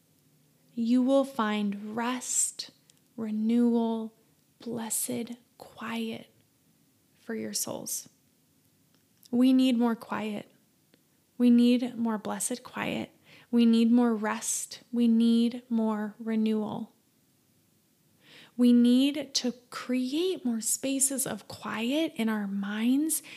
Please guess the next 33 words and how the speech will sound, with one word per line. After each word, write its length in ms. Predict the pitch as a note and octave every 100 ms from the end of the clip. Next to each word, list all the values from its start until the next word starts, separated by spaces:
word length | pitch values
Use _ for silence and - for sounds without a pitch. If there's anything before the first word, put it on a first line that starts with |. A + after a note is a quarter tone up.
| - -
in 120 | A#3
our 160 | A3 G#3
spirits, 840 | - - - G#3+ A#3+ C#4+ D4+ - - - - -
to 120 | -
be 340 | A3+ A#3 A#3 B3+
able 220 | C#4+ C#4
to 180 | C#4 A#3
hear 640 | - - - C#4 D4+ D4+
him, 460 | A#3 G3+ F3 G3 G3+ _ _ -
to 100 | A#3
be 240 | B3 C4
able 240 | C#4 D4+ C4+
to 160 | A#3+
receive 560 | B3 - - A#3+ A3+ A3+ _ -
guidance, 800 | A3+ A#3+ A#3+ A3+ A3 - - - _ _ _ _ _ _ _ _
to 120 | -
be 140 | B3 B3+
able 180 | C4 C4+
to 120 | C4
discern, 1040 | A3 B3 - - A3+ A#3+ B3+ B3 A3 G3 - -
to 120 | -
be 100 | A#3+
able 160 | B3+
to 140 | C4 B3+
receive 300 | A#3+ A#3 A3
wisdom. 720 | A3 B3+ C4 B3 C4+ A#3+ A3 - - -
Like, 180 | B3 A#3+ -
all 440 | - C4+ C#4+ C#4+ C#4+
of 280 | B3+ A#3+ A#3+
these 340 | A#3+ B3 -
things, 480 | - B3+ B3 B3 A#3+
we 240 | A#3 A#3
need 680 | A#3 A#3 B3 C4 B3 G3+